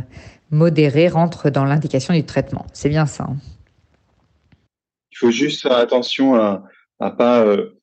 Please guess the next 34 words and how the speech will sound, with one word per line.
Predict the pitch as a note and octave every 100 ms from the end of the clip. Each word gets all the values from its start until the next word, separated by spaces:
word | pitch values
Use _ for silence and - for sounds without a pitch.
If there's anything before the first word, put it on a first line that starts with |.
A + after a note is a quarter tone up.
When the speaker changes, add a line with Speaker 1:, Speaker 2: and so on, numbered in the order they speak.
| _
Speaker 2:
surtraiter | - - A#2 - A2+ A#2+ B2
sur | B2 - G#2 A#2
une | A#2+ A#2+
mesure | A#2 G#2+ A2+
de | G#2
pression | G2 A2 - G#2+
artérielle. | F#2+ - G2 A2
Donc, | G2+ F#2
c'est | -
pour | F#2+
ça | - G#2+
qu'on | - F#2+
a | F#2
bien | F#2+ G2
noté | G2 F#2+ A2
dans | G2 F#2
les | F2
recommandations | F2+ G2+ F#2 F2+ - G#2+ G#2+ _ _ _ _ _
qu'il | A2
fallait | - G#2 A2+
que | G#2
la, | F#2+ F2 - _ _ _ G2+
la, | F#2 F2+ F2+ F2+
l'H | G2+ G2+ F#2+ F#2 G2
T | -
A | G#2+
soit | - G2
confirmée | G#2 - G2+ F#2+ G#2+ A#2+ A#2
par | G2 F#2+
des | F#2
mesures | F2+ G#2 G2+
à | -
plusieurs | F#2 F#2 F2+
reprises. | - -